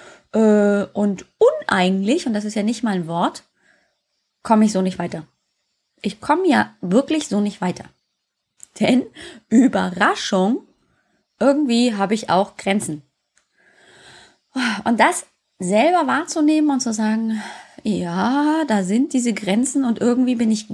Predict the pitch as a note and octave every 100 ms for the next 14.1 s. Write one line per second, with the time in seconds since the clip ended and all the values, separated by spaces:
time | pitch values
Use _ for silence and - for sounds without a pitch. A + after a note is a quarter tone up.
0 | - - F#3 A3 G#3 - - G3+ F#3+ -
1 | F3+ E3 C4 B4+ G#3+ - G#3+ G#3+ F#3+ F3+
2 | F3 D#3+ F3 F#3 F#3+ C4 - - - -
3 | - G#3+ G#3+ - F#3 F#3 - F3 E3+ A#3
4 | B3 - - _ F#3+ G3 F#3+ F#3+ G3 F#3
5 | F3+ - G3 F#3 - F#3 F#3+ F#3+ F#3+ F#3
6 | F#3 _ - D#4+ F4 C#4+ A3 G3 F#3+ F#3
7 | G3+ C4+ - _ _ _ _ _ G#3+ F#3
8 | - G3 G#3+ - F#3+ A3+ B3+ G3+ F#3+ D#3+
9 | - _ _ E3 F#3 F#3+ F#3 _ - G#3
10 | B3 - B3+ D4+ C#4+ C4+ C#4 D#4+ - -
11 | - - _ _ _ _ _ _ - G3
12 | D4 D#4+ - D#4 D4+ A3 A#3+ A#3 B3 A#3
13 | C4 F4+ F#4 F4+ B3+ A3 A3+ A3 G#3+ -
14 | F#3+